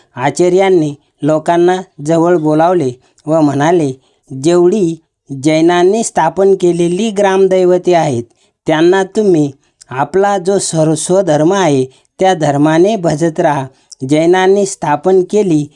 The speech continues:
म्हणून मनात संशय धरू नका. आपला धर्म हा आपल्यासाठीच आहे, देवाजवळ काही भेदभाव नाही," असे स्वामींनी लोकांना समजावून सांगितले. तेव्हा मंडन मिश्र आया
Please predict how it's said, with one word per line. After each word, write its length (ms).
म्हणून 420
मनात 460
संशय 480
धरू 240
नका. 380
आपला 420
धर्म 320
हा 140
आपल्यासाठीच 960
आहे, 300
देवाजवळ 680
काही 400
भेदभाव 560
नाही," 300
असे 340
स्वामींनी 640
लोकांना 540
समजावून 560
सांगितले. 560
तेव्हा 360
मंडन 380
मिश्र 360
आया 440